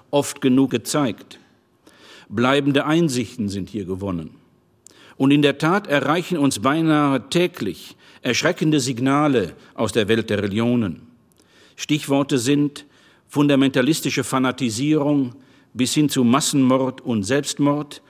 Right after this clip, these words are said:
oft noch als Martyrium verklärt, Totalitätsansprüche auf Wahrheit nur für die eigene Religion,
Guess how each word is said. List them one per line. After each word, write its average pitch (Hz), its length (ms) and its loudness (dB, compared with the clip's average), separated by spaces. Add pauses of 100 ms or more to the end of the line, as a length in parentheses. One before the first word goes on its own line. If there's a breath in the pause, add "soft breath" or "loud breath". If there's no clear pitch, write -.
(140 soft breath)
oft - 240 -2
noch 131 180 0
als 113 220 -2
Martyrium 143 720 0
verklärt, 143 640 -6 (760 soft breath)
Totalitätsansprüche 143 1200 0
auf 101 200 -2
Wahrheit 135 460 0
nur 127 140 2
für 131 120 -4
die 117 140 0
eigene 120 360 0
Religion, 131 520 0